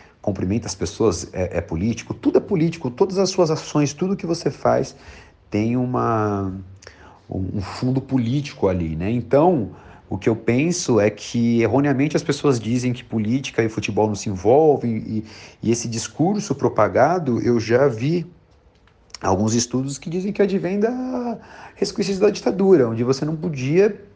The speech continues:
é, é, debater sobre política, né? É, até porque, é, era um regime totalitário, então se você debatesse política nesse período, você era passível de tortura e morte. Então,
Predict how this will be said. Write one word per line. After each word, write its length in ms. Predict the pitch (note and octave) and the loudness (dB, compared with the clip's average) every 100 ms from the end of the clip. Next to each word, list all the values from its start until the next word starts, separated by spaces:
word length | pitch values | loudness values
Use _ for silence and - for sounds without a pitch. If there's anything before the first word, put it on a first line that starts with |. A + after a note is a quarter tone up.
| - | -6
é, 40 | D#2+ - - - - | -6 -4 -8 -8 -10
é, 60 | - - - _ | -12 -14 -20 _
debater 680 | F#2+ E2 F2 - - F3+ | -4 0 0 2 4 4
sobre 280 | - G#2 F#2 | 4 -2 -2
política, 680 | F2 F2 E2 A#2 - - E2 | -4 -6 -2 -2 -2 -6 -4
né? 300 | E2 C#3 F3+ - - - - - | -2 -2 -2 -16 -20 -16 -12 -10
É, 720 | - E2 D#2+ D#2 D#2 D#2 D2 - | -4 -2 -2 -2 -2 -4 -6 -8
até 160 | - | -6
porque, 720 | D#2+ F2 D#2+ - E2+ D#2+ D2 D2 - - - - | -4 -4 -4 0 0 0 -4 -10 -18 -20 -20 -10
é, 300 | D2 - D#2+ | -8 -2 -2
era 100 | E2 | -2
um 220 | D#2 - | -6 -6
regime 320 | D#2+ E2 E2+ | -6 -4 -4
totalitário, 680 | F2 - D#2 - A#2+ F3 G2 | -2 -4 -4 0 4 4 2
então 220 | F2 G2+ | -2 -2
se 100 | G#2 | -2
você 160 | G#2 G#2+ | -2 0
debatesse 520 | A2 G2+ - - - | 2 0 2 -2 -2
política 600 | A#2 G2 A#2+ F#3 - A2 | -2 -2 -2 -6 -4 -2
nesse 220 | F#2+ F#2+ | -2 -4
período, 460 | F#2 F2 A2+ D#3+ B2 | -2 0 0 0 -2
você 240 | G2+ C3+ | -2 -2
era 320 | D3+ F3+ A3 | 0 0 -2
passível 320 | - F3+ G3 | -4 -2 0
de 80 | E3 | 0
tortura 340 | C#3+ A2 B2 G#2+ | 0 0 0 0
e 20 | |
morte. 640 | F2+ F#2+ C#3 D3+ C3 - | 0 4 4 2 -6 -8
Então, 460 | F2+ F2 A#2 D3 | -8 -2 0 0